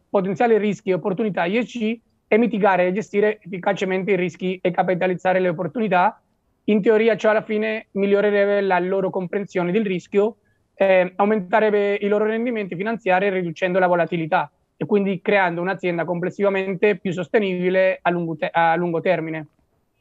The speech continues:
Ehm, poi è certo che anche per quando si parla di E S G,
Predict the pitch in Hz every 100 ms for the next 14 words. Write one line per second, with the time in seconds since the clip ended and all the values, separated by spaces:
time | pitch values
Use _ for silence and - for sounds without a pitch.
0 | _ _ _ - 196 196 190 185 185 _
1 | _ _ _ _ - 233 262 - 262 262
2 | 269 185 180 185 196 180 170 - _ _
3 | 202 190 214 190 185 220 220 220 190 170
4 | 233 254